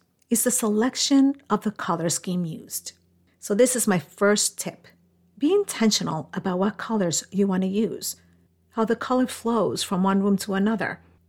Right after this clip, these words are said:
Even if you're on a budget, paint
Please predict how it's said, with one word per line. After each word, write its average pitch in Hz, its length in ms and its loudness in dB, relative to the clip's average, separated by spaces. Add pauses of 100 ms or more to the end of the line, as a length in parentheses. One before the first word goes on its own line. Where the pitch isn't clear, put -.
(140)
Even 339 220 2
if 240 180 2
you're 196 160 4
on 185 180 2
a 170 60 0
budget, - 500 -8 (360)
paint 262 440 4